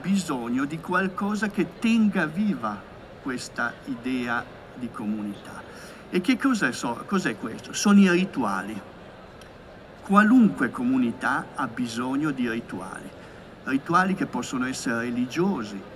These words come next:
ma possono anche essere non religiosi. Rituale che cos'è? È un qualche evento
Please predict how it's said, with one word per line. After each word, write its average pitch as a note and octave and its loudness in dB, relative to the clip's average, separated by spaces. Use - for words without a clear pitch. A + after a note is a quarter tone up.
ma A#2 -8
possono A2 -4
anche A#2+ -2
essere A#2 -4
non A#2+ 0
religiosi. A2+ -4
Rituale G#3+ 6
che E3+ 0
cos'è? D#3 -4
È F#3 0
un D#3+ -4
qualche E3 0
evento A#2+ 0